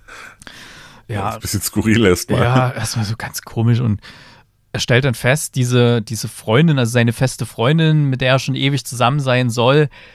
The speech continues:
Speaker 2: ist eine von seinen Kurzzeitbeziehungen. Und die hat aber, damit sie zu Hause in Ruhe gelassen wird,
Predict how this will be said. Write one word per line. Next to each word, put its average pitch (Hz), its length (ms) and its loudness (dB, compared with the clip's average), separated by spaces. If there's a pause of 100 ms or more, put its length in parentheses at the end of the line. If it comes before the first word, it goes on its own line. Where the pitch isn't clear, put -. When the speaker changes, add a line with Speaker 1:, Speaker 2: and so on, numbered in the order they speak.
(240)
Speaker 2:
ist 135 200 -4
eine 135 280 2
von 131 180 0
seinen 120 460 2 (160)
Kurzzeitbeziehungen. 135 1200 -4
Und 120 180 -2
die 139 140 0
hat 151 160 -2
aber, 139 220 0
damit 123 240 0
sie 123 100 -6
zu 135 140 -4
Hause 127 240 0
in 117 60 2
Ruhe 143 240 2
gelassen 127 360 0
wird, 135 240 0